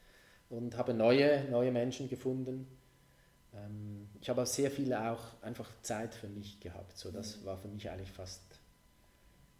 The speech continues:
Speaker 1: das Wertvollste, so einfach Zeit zu haben und, und sich auf das fokussieren zu können, was man gerade erlebt und nicht immer in diesem Druck und,
Speaker 2: Hm.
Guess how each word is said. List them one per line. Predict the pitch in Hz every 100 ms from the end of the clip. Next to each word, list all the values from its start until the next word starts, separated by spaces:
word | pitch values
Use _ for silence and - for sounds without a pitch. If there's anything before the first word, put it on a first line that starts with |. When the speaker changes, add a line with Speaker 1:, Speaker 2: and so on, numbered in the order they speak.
| -
Speaker 1:
das | 92
Wertvollste, | 98 95 - 90 80 90 -
so | 87 90 73
einfach | 107 107 - -
Zeit | 110 107 143 143
zu | 120
haben | 117 120 123 123
und, | 113 113 113 -
und | - 104 101 - - - _
sich | - 120
auf | 117 -
das | 120 131 -
fokussieren | - 131 - 123 139 139 139
zu | 131
können, | 131 123 117
was | 113
man | 117 113
gerade | 110 104
erlebt | 98 113 127 131 113
und | 120
nicht | 131 135 - 156
immer | 123
in | 110 110
diesem | 110 107
Druck | 107 113 110 -
und, | 104 104 98 98 - - - - -
Speaker 2:
Hm. | 240 226